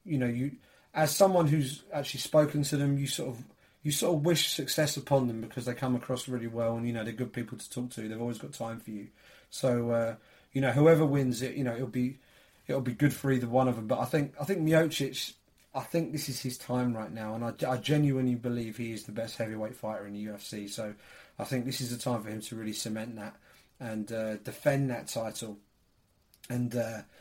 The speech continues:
the fight I wanna see in twenty seventeen for the title is Stipe versus Cain Velasquez. That's the fight I really wanna see. I think that would be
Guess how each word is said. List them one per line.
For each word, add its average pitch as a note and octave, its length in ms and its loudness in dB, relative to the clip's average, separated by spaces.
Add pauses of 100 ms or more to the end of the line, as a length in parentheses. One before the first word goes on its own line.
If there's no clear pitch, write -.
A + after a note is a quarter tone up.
(120)
the B2+ 100 -4
fight E3+ 320 4
I C#3 60 2
wanna D3 300 4
see A#2+ 460 -4 (100)
in A#2 140 -8
twenty A#2+ 260 -4
seventeen A2+ 760 -4
for C3 280 0
the A#2+ 80 -2
title A2+ 560 -4 (300)
is A2 120 -4
Stipe B2 520 0
versus A2+ 340 -8
Cain G#2+ 260 -8
Velasquez. G#2+ 580 -8
That's D3 200 -8
the C3 80 -8
fight - 300 -6
I - 40 -8
really G#2+ 280 -8
wanna G2+ 200 -12
see. G#2+ 220 -10
I G#2 80 -10
think G#2+ 280 -10
that A#2+ 180 -4
would G#2+ 160 -10
be A2 280 -8